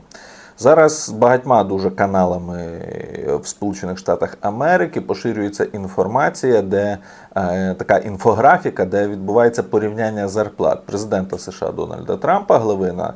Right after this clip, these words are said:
«Нафтогазу», директора «Укрпошти» і директора «Укренерго». Це все державні підприємства. І, як ви бачите, на заставку до даного відео я, власне, взяв порівняння. Зарплата президента С Ш А чотириста тисяч на рік,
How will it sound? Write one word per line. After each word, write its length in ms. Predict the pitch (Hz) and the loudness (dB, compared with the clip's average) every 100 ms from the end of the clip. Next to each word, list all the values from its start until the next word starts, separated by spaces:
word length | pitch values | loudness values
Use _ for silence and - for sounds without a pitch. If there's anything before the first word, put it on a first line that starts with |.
| - | -8
«Нафтогазу», 760 | 87 - 101 143 190 185 175 - - - - - | -8 -2 2 4 4 4 0 -2 -20 -20 -20 0
директора 680 | 107 113 113 - 110 95 82 | 6 8 6 2 2 2 2
«Укрпошти» 880 | - - 117 110 - 202 - - 170 | 0 0 2 2 6 6 6 2 -2
і 80 | 123 | 0
директора 1160 | 107 101 131 - 120 113 110 104 98 78 67 - | 4 6 6 4 4 6 8 6 4 0 -2 -2
«Укренерго». 720 | - - 110 110 110 85 - - - | -4 2 2 4 4 4 2 -8 -2
Це 140 | 143 | 0
все 220 | 143 165 | 4 4
державні 580 | 127 135 127 135 127 123 | 6 4 6 4 4 0
підприємства. 960 | 120 123 - 127 123 101 71 - - 87 - | -6 -8 -6 -4 -2 -4 -4 -6 -4 -2 -4
І, 380 | 104 107 110 104 110 | -10 -8 -6 -4 2
як 240 | 120 120 | 4 4
ви 80 | 123 | 2
бачите, 420 | 196 214 - 117 | 4 4 2 -2
на 180 | 110 107 | 2 4
заставку 600 | 117 - - 90 - 85 | 4 4 4 4 2 -8
до 100 | 87 | -6
даного 440 | 87 87 82 123 | -4 -4 -6 -8
відео 440 | 170 233 190 143 - - - - | -8 -4 2 2 0 -10 -20 -6
я, 120 | 120 127 | 0 4
власне, 300 | 147 147 120 | 4 4 0
взяв 320 | 110 123 - | 6 6 6
порівняння. 560 | 120 113 107 80 64 | 0 0 -2 -4 -2
Зарплата 440 | 92 113 180 160 139 | 0 2 6 4 4
президента 680 | - 139 139 135 120 92 104 | 0 0 2 2 2 2 -2
С 160 | - | -4
Ш 180 | - - | -4 -2
А 100 | 65 | -2
чотириста 540 | - - 165 190 190 | -6 0 2 4 2
тисяч 500 | 170 180 175 160 156 | 2 0 0 -2 -2
на 140 | 151 143 | -4 -2
рік, 260 | 151 151 | -2 -4